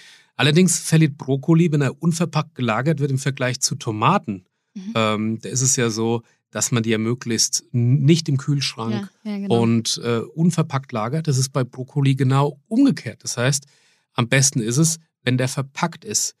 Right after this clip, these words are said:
Speaker 1: und wenn man ihn kühl lagert. Wenn man das nicht tut, verliert er binnen weniger Tage nach der Ernte bis zu achtzig Prozent dieses Glucoraphanins,
Speaker 2: Mhm,
Speaker 1: ja,
Speaker 2: mhm.
Speaker 1: und fünfzig Prozent seiner Antioxidantien. Also er verliert eine wahnsinnig hohe Menge,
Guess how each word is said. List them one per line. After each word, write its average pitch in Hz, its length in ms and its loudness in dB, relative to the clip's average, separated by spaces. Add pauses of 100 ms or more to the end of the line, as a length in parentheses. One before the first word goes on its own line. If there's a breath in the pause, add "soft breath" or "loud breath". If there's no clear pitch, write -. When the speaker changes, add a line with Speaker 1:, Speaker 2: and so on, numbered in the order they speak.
(340)
Speaker 1:
und 123 200 2
wenn 127 120 2
man 127 200 2
ihn 131 320 -2 (100)
kühl 151 320 0
lagert. 120 580 -2 (300)
Wenn 127 80 2
man 139 100 6
das 110 120 0
nicht 170 240 6
tut, 160 260 0
verliert 139 320 -2
er 139 80 -2
binnen 135 320 0
weniger 135 380 2
Tage 131 420 -2
nach 127 160 0
der - 240 -8
Ernte 139 400 2 (340 soft breath)
bis - 160 0
zu 147 140 -4
achtzig - 560 -4
Prozent 135 640 0
dieses 135 280 4
Glucoraphanins, 156 1120 4
Speaker 2:
Mhm, - 40 0
Speaker 1:
ja, 160 280 4
Speaker 2:
mhm. 214 220 -4 (160)
Speaker 1:
und 135 180 4
fünfzig - 440 0
Prozent 143 400 0
seiner 139 280 -2
Antioxidantien. 117 1040 -6
Also 113 240 -4
er 120 40 0
verliert 135 380 2
eine 113 220 -4
wahnsinnig 135 640 2
hohe 120 260 0
Menge, 131 380 0